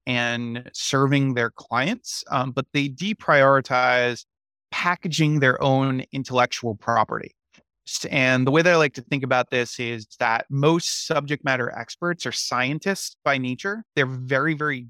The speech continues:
good at sort of figuring out sort of how to do the work and,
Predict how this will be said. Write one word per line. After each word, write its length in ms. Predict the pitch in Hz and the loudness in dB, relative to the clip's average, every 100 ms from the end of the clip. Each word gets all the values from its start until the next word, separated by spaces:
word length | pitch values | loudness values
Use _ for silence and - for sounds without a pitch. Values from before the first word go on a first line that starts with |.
| - | -6
good 340 | 123 131 135 139 - | -2 0 -2 -6 -6
at 140 | 127 - | -6 -8
sort 180 | 131 | -14
of 60 | 120 | -14
figuring 720 | - 139 135 135 139 131 123 | -4 -2 2 4 4 4 2
out 440 | 120 120 120 123 - | 2 4 4 2 -2
sort 180 | - 117 | -8 -8
of 60 | - | -10
how 280 | - 131 135 | -2 2 2
to 120 | 127 | 2
do 180 | 123 131 | -2 0
the 100 | 123 | 2
work 360 | 117 123 123 - | 2 2 2 -2
and, 140 | 120 | -8